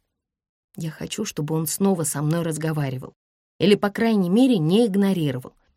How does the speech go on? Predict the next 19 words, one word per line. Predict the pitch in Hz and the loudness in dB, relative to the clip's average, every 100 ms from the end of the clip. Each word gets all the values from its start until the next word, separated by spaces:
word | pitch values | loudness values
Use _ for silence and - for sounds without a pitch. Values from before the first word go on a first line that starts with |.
| _ _ - | _ _ 2
Он | 220 220 | 4 6
рассвирепел | 220 - 196 262 269 262 190 | 4 0 2 2 2 2 2
из-за | 147 156 | 0 -2
квартиры, | - 165 196 294 277 | -4 -6 -2 0 0
однако | 165 147 190 202 | 0 0 -2 -2
сообщение | 196 226 - - 285 220 160 | -4 -4 -4 -2 0 0 0
после | 226 262 180 160 | 0 -2 -2 -6
круиза | 160 208 311 285 147 | -2 0 0 0 -4
прислал | 147 151 175 226 | -4 -4 -2 0
очень | 262 - 349 359 | 0 -2 -2 2
милое. | 392 240 - _ _ _ _ _ _ - | 2 2 -4 _ _ _ _ _ _ -4
Короче, | 196 190 160 - - _ _ _ _ _ - | 0 0 0 -6 -12 _ _ _ _ _ -8
я | 147 240 | 0 2
не | 233 151 | 2 0
знаю. | 127 135 131 131 - _ _ _ _ _ _ | -2 -4 -6 -10 -20 _ _ _ _ _ _
Хочу, | 160 196 311 | 0 2 2
чтобы | - 202 170 | 2 0 -2
позвонил. | 160 156 151 175 151 131 - _ _ _ _ - | -4 -4 -2 -2 -2 -4 -10 _ _ _ _ -4
Ох, | 208 - - - | -4 -4 -14 -20